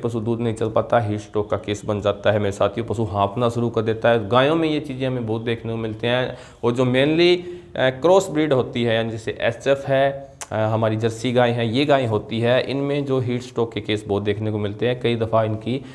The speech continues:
मृत्यु भी हो जाती है इस बीमारी के चलते, अगर सही से डायग्नोस ना किया जाए। तो मेरे साथियों, जैसे कि हम बात करते हैं कि भाई दूध के जो पशु का कम हुआ है उसे कैसे पूरा करें, या फिर एक से डेढ़ लीटर आप पशु का दूध है, इन चीज़ों से बढ़ा भी सकते हो, लेकिन ये नहीं कि दो दिन पिलाया दूध बढ़ गया, आपको कंटिन्यू ये चीज़ें अपने पशु को देनी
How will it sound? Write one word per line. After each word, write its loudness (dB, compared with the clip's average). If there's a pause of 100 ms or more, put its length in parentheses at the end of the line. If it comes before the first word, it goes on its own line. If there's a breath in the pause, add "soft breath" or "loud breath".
(220 loud breath)
मृत्यु 2
भी 2
हो 4
जाती 0
है 2
इस -10
बीमारी 0
के -2 (360 loud breath)
चलते, 0
अगर 2
सही 2
से 0
डायग्नोस 0 (260 loud breath)
ना 4
किया 0
जाए। 2 (420 loud breath)
तो 0
मेरे 4
साथियों, 4
जैसे -2
कि 0
हम -2
बात 2
करते -4
हैं 0
कि -6
भाई -2
दूध -2
के 0
जो 4
पशु -2
का 4
कम 0
हुआ 2
है 4
उसे -4
कैसे -2
पूरा 0
करें, -2
या 6
फिर 0
एक 0
से 0
डेढ़ 0
लीटर -2
आप 0
पशु -4
का 0
दूध -2
है, 0
इन -2
चीज़ों 2
से 0
बढ़ा 4
भी 0
सकते -6
हो, 2
लेकिन -2
ये 0
नहीं -2
कि -2
दो 4
दिन -2
पिलाया 2
दूध -6
बढ़ 0
गया, 0
आपको -2
कंटिन्यू -2
ये 0
चीज़ें 0
अपने -4
पशु -6
को -2
देनी -4